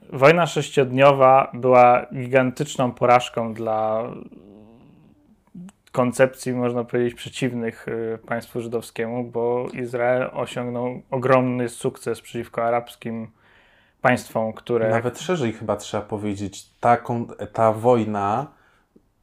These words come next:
Speaker 2: no, nawet jeśli nie, y, wywróciła całkowicie, to jednak była potężnym ciosem w samą ideę panarabizmu.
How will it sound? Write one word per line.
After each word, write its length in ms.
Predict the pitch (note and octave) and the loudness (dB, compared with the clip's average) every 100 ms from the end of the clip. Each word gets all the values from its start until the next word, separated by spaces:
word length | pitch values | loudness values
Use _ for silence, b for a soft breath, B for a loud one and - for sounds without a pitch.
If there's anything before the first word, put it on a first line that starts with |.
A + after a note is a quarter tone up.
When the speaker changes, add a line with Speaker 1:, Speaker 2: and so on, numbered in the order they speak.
| _ _ - | _ _ -8
Speaker 2:
no, 480 | A#2 A2+ A#2 A#2 - | -4 -2 0 0 0
nawet 360 | A#2 A#2 A#2 | 0 0 -2
jeśli 300 | B2+ - - | -6 -8 -6
nie, 160 | B2 C3+ | -2 -2
y, 80 | C3 A2 - - G#2 G#2+ G#2+ G2 | -2 -6 -14 -10 -4 -2 -2 -4
wywróciła 880 | G2+ G#2 A2 A2+ A2+ - - A#2+ G2 | -6 -8 -6 -6 -8 -4 0 2 2
całkowicie, 880 | - G#2 G2+ G2+ G2+ - G#2 G#2+ C3+ b b b | -2 -6 -6 -8 -8 -8 -8 -8 -10 b b b
to 100 | - | 2
jednak 360 | A2+ A2+ A#2+ A#2 | 2 4 0 -2
była 280 | A2+ C3 B2 | 0 2 2
potężnym 640 | B2+ A#2+ A#2+ A#2 A#2+ A#2 | 0 -4 -4 -4 -4 -4
ciosem 420 | - A2+ - B2 | -2 -4 -4 -6
w 60 | - | -4
samą 340 | B2+ A#2+ A#2+ | -4 -2 -4
ideę 420 | A#2 A2+ A2+ A#2 | -4 0 0 0
panarabizmu. 840 | A#2 B2 A#2+ B2+ D3+ D3 - F#2 | -2 -2 0 0 -2 -4 -8 -12